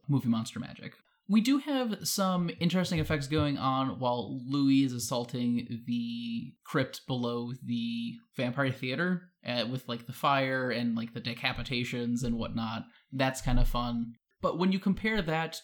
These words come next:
to all of the ridiculous action <laughs> sequences we get in The Mummy Returns and all of the effects going on,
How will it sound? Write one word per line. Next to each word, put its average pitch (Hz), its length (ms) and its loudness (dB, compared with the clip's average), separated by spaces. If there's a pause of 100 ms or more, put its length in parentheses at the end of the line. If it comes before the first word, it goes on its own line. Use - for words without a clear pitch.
to 135 420 2 (220)
all 139 260 2
of 127 160 -2
the 131 140 4
ridiculous 120 680 -4
action 123 380 -4
<laughs> - 0 -
sequences 139 720 2
we 147 100 8
get 131 180 0
in 127 120 0
The 123 60 2
Mummy 120 240 2
Returns 120 580 -2
and 120 160 0
all 123 180 -4
of 120 120 -4
the 127 80 -2
effects 117 360 -6
going 135 320 0
on, 131 460 0